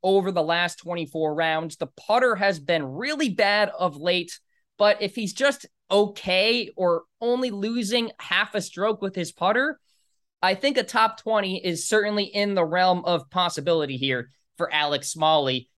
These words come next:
And finally, Cameron Champ for a top twenty this week, plus two fifty, barely made the cut a week ago, then fired a couple of sixty-sevens to finish inside the top sixteen. That shows me he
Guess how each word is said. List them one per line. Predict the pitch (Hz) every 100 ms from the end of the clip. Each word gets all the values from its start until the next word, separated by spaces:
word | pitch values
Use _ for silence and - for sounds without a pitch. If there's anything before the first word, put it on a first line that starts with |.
| -
And | 202 190
finally, | 220 262 294 254 208
Cameron | 254 277 277 233
Champ | - 262 285 - _ _ _
for | 208 196
a |
top | - 202 160
twenty | 196 202 180
this | 185 165 -
week, | 196 175 -
plus | 220 202
two | - 208 -
fifty, | 240 240 - 175 165 - _
barely | 135 196 254 320 339
made | 302 240 262 202
the | 214
cut | - 214 214 -
a | 175
week | 175 226 214
ago, | 170 165 220 180 151 139 139 _ _
then | 135 214 254
fired | 240 240 233 240 233
a | 214
couple | 220 214 214
of | 185
sixty-sevens | - 220 - 202 - 233 208 185 180 -
to | 185
finish | - 190 170 - _ _ -
inside | 214 220 - 208 202 180
the | 156
top | 196 196 -
sixteen. | - 190 - - 226 190 156 147 - _ -
That | 208 240
shows | - 247 226 202
me | 226 208
he | 220 185